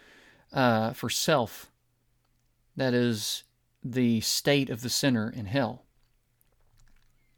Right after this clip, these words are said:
So all of this to say, universalism is refuted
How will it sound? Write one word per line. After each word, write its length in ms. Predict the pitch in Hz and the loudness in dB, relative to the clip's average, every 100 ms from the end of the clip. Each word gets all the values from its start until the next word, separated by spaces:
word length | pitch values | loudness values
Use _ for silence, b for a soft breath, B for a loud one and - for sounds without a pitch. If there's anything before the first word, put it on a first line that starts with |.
| _ _ b b b b b b | _ _ b b b b b b
So 500 | - 147 139 127 123 b b b | 6 6 6 2 -4 b b b
all 300 | 139 180 196 | 4 4 2
of 100 | 156 | 4
this 500 | 160 143 - - - _ _ - | 2 2 -2 -6 -10 _ _ -6
to 100 | - | -2
say, 560 | - 185 131 110 110 - _ _ _ - | 4 6 6 4 0 -10 _ _ _ -10
universalism 1300 | 131 139 180 185 165 170 175 147 139 120 117 113 - b b | -2 2 2 4 4 4 2 2 2 2 0 0 -4 b b
is 200 | 139 113 | -4 -2
refuted 800 | 127 113 - 185 175 113 107 147 | -2 -2 -2 2 2 2 -4 -10